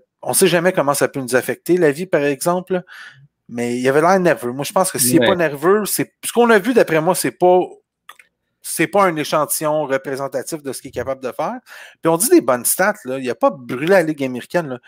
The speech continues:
Speaker 1: C'est pas neuf cent trente, là. C'est neuf cent quinze.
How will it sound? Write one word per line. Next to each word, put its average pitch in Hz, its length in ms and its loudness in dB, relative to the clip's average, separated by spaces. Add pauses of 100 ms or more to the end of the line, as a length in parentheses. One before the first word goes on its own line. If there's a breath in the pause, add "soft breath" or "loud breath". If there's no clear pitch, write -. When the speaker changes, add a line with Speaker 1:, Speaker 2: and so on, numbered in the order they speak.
(280 loud breath)
Speaker 1:
C'est - 120 -8
pas 214 100 6
neuf 147 240 0
cent 131 300 0
trente, 131 380 -6
là. 101 120 -18 (560)
C'est - 140 -18
neuf 131 160 -2
cent 135 220 0
quinze. 117 500 -6